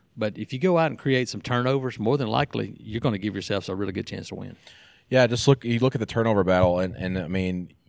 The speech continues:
Speaker 2: uh, you know, when I was doing research on all of Auburn's Power Five opponents this year and going through all that, I mean, it's very clear, like, the best teams were the ones that won turnover ba-, the battles and were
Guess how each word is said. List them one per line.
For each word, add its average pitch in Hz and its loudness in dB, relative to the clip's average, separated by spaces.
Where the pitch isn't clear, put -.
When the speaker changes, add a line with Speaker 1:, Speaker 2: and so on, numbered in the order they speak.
Speaker 2:
uh, 95 0
you 101 -12
know, 104 -2
when 101 -2
I 107 2
was 104 -2
doing 95 -2
research 95 0
on 87 -2
all 90 2
of 87 0
Auburn's 87 0
Power 90 -4
Five 92 0
opponents 90 -6
this - -10
year 87 -2
and 82 -6
going 87 -2
through 87 -4
all 90 4
that, 85 -2
I 95 0
mean, 87 -2
it's 98 -8
very 104 4
clear, 104 2
like, 87 0
the 95 0
best 92 0
teams 95 -2
were 95 0
the 92 0
ones 92 0
that 92 0
won 92 -2
turnover 98 2
ba-, 95 2
the 92 -10
battles 98 2
and 87 -6
were 90 0